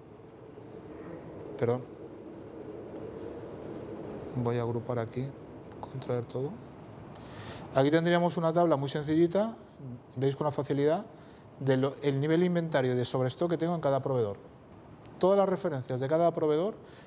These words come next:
lo que me aparece en rojo es que es una alerta. Ojito con mi proveedor, eh, Seditesa, que tengo un ciento veinticuatro por ciento de inventario,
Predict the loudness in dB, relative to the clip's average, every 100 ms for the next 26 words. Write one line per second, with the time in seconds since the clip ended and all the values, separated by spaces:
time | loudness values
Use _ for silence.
0 | -4 2 4 6 4 4 0 2 0 0
1 | -6 -8 -6 0 2 2 2 2 2 0
2 | -2 -6 -2 0 2 2 4 2 2 -12
3 | -18 -14 -6 2 4 4 2 4 6 6
4 | 4 -2 -14 -20 -16 -4 0 2 0 -2
5 | 2 4 6 4 4 2 2 -8 -16 -14
6 | -2 4 6 4 4 0 4 2 4 4
7 | 4 2 0 0 -4 -2 -2 -2 -2 -4
8 | -4